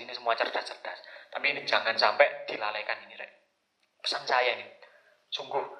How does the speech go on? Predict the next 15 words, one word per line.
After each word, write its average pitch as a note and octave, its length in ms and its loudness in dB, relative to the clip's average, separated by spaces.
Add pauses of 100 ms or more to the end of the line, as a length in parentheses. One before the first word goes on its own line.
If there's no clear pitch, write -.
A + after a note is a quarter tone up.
(420)
iki D#3+ 400 2
akeh D#3+ 260 6
ceritane, C3+ 560 -6 (380)
arek B2+ 260 4
sing C3 140 -8
sombong. A#2+ 420 2 (240)
Ya, C3+ 160 4 (640)
bukan - 240 6
hanya C#3+ 300 4
sekarang, D#3 420 2
zaman B2 300 0
dulu B2+ 180 -14 (720)
juga - 160 -6
ada. - 300 -6 (340)
Sombong, G#2+ 640 0